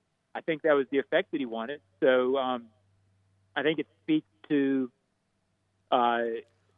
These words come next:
where he must be mentally as he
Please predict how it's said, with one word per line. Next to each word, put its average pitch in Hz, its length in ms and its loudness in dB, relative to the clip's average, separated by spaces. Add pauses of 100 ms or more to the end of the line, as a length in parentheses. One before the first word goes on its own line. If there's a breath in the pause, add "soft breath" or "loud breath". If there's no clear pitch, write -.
(280)
where 151 420 12
he 151 160 8
must 139 320 6 (220)
be 151 200 4
mentally 117 800 0 (640)
as 127 220 4 (100)
he 131 80 -8